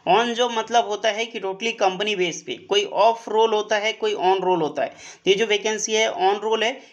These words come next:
एम्प्लॉय टाइप आपका जो होगा वो ट्रेनी के टाइप पे होगा। नेक्स्ट यहाँ पर क-, कुछ ऑर्गेनाइजेशंस के बारे में बात करना चाहते हैं, तो टाटा मोटर्स लिमिटेड है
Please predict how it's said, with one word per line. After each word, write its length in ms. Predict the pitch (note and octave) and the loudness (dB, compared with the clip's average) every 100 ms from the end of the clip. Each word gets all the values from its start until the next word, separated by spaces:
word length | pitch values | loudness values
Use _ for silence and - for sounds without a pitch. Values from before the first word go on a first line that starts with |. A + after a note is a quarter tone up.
| - | -2
एम्प्लॉय 480 | G3 G3+ G#3+ A#3 B3+ | 0 2 2 2 0
टाइप 600 | A3+ E3+ - G#3 A3 A#3+ | -4 -8 -2 -2 0 2
आपका 260 | G#3 G#3+ A3+ | 2 2 -2
जो 120 | G#3 | -2
होगा 180 | G3+ A3 | -6 -4
वो 140 | A#3+ | -6
ट्रेनी 440 | B3 G#3 G#3 A3+ A#3 | -6 -2 0 -2 -2
के 120 | A3+ | 0
टाइप 300 | F#3 F#3 F3+ | 0 0 -2
पे 60 | F3+ | -4
होगा। 360 | D3+ B2+ B2 - - - - | -4 -6 -8 -10 -18 -20 -4
नेक्स्ट 240 | A3+ B3+ C4 | -2 -2 0
यहाँ 140 | A#3+ | 0
पर 180 | B3+ A#3+ | 2 0
क-, 520 | A#3 A3+ A3 A3 G#3 | 4 6 6 4 0
कुछ 240 | B3 B3 B3 | -6 -4 -2
ऑर्गेनाइजेशंस 800 | F#3+ G3 G#3 G#3+ G#3+ G#3+ A#3+ - | 2 2 2 0 0 -8 -10 -6
के 120 | A3+ | 0
बारे 220 | G#3+ G#3+ | 0 0
में 120 | G#3+ | -2
बात 180 | G3 G3 | -2 0
करना 260 | G3+ G3 G3 | -2 -4 -2
चाहते 260 | F#3 F3+ | -2 -4
हैं, 80 | A3+ | -4
तो 80 | A3+ | -4
टाटा 380 | A3 F3+ F3 G#3 | 2 2 2 -2
मोटर्स 380 | G3 G#3+ G3+ | -2 -6 -6
लिमिटेड 400 | G3 G3 F#3+ G#3 | -4 -4 0 2
है 160 | G#3 | 0